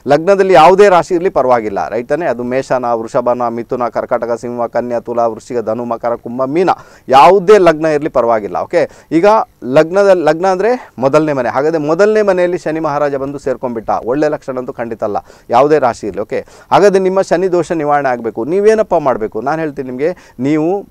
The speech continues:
ಮಂಗಳವಾರ ದಿವಸ, ಮಂಗಳವಾರ ದಿವಸ ಇನ್ನೂರೈವತ್ತು ಎಮ್ ಎಲ್ ಯಾವುದು ಎಳ್ಳೆಣ್ಣೆಯನ್ನ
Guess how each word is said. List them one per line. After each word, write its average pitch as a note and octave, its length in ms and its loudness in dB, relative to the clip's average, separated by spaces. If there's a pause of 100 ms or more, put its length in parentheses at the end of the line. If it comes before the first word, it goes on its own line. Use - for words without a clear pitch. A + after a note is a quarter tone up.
(240)
ಮಂಗಳವಾರ E3+ 560 4
ದಿವಸ, A#2 280 -6 (300)
ಮಂಗಳವಾರ C3+ 460 0
ದಿವಸ A2+ 220 -6 (920)
ಇನ್ನೂರೈವತ್ತು E3+ 920 2 (380)
ಎಮ್ B2+ 180 0
ಎಲ್ A#2+ 160 0 (180)
ಯಾವುದು D3+ 500 -2 (2750)
ಎಳ್ಳೆಣ್ಣೆಯನ್ನ C#3+ 600 4